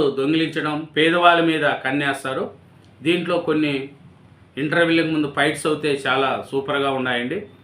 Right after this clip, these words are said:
కానీ బ-, మన బాహుబలితో ప్లస్ త్రిబుల్ ఆర్తో పోల్చుకుంటే అంత సినిమా అనిపించదు. కానీ ఈ సినిమాలలో చాలా కథ బాగుందండి.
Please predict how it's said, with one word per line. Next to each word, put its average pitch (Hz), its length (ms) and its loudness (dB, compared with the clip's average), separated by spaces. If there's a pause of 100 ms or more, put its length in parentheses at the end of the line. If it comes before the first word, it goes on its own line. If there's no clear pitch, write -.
(260)
కానీ 175 280 4 (220)
బ-, - 80 -16 (220)
మన 135 120 -2 (340)
బాహుబలితో 170 600 0 (1600)
ప్లస్ 156 280 -4 (200)
త్రిబుల్ 165 320 2
ఆర్తో 175 200 4 (120)
పోల్చుకుంటే 156 600 0 (580)
అంత 143 260 -4
సినిమా 147 320 0
అనిపించదు. 135 540 -4 (600)
కానీ 175 300 4 (440)
ఈ 147 100 -4
సినిమాలలో 185 720 4 (540)
చాలా 180 280 8 (400)
కథ 165 180 2 (200)
బాగుందండి. 147 560 2